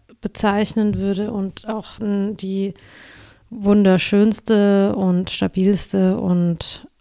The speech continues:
vertrauensvollste. Also da, ähm, könnte ich ganz viele schöne Eigenschaften finden.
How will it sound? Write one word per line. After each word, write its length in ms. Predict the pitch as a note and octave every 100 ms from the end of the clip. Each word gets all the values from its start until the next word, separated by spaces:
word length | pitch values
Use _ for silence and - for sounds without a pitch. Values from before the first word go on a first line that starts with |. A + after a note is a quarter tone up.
| _
vertrauensvollste. 1800 | - - - - E3 F#3 G#3 A3 - - - G#3 F#3+ G3+ - - G#3 A3
Also 340 | F#3 E3+ E3 D#3+ - - - - - - - _ _
da, 460 | F3 E3 E3 E3 A3
ähm, 380 | F3 E3 E3+ F3+
könnte 220 | F#3 F3
ich 100 | -
ganz 280 | G3 F#3 -
viele 800 | - G3+ G#3+ G3 F#3 F#3 G3 - -
schöne 880 | - - G#3 G#3 F#3+ F#3 F#3 F#3 F3 - - - -
Eigenschaften 880 | G3+ G#3 G#3+ G3 F#3+ F3+ - - F3+
finden. 580 | - F3+ G3+ A3 A#3